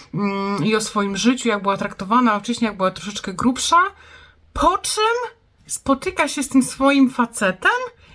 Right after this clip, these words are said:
i ma do niego ale, ma do niego problem, że on jest niższy od niej, że on jest niższy od niej. Więc to już nie liczy się jego dobre serce, nie liczy się charakter, nie liczy się ta więź, którą macie, em, po tych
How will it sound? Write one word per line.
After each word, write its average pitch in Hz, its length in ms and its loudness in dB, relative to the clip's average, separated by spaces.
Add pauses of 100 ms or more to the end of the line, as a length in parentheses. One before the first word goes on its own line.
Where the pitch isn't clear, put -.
(100)
i 226 60 4
ma 269 320 8
do 320 120 -2
niego 247 480 2 (100)
ale, 185 440 4 (320)
ma 226 280 4
do 233 120 -4
niego 214 240 -6
problem, 190 440 -2 (120)
że 220 200 -4
on 233 160 2
jest 208 180 -4
niższy 170 440 -4
od 143 220 -4
niej, 147 120 -4
że 151 120 -14
on 381 200 2
jest 370 160 -8
niższy - 480 -6
od 160 180 -4
niej. 170 80 -16
Więc 233 160 -10
to 269 100 2
już 285 140 0
nie 285 100 6
liczy 381 240 -2
się 311 100 -2
jego 233 220 0
dobre 208 260 -2
serce, 202 380 -2
nie 196 100 0
liczy 190 200 -6
się 208 140 -4
charakter, 214 500 -2
nie 190 120 -6
liczy 185 220 -8
się 196 120 -6
ta 180 140 -4
więź, 208 340 2
którą 190 380 0 (340)
macie, 208 720 2 (300)
em, 185 880 0
po 202 120 0
tych 202 280 -4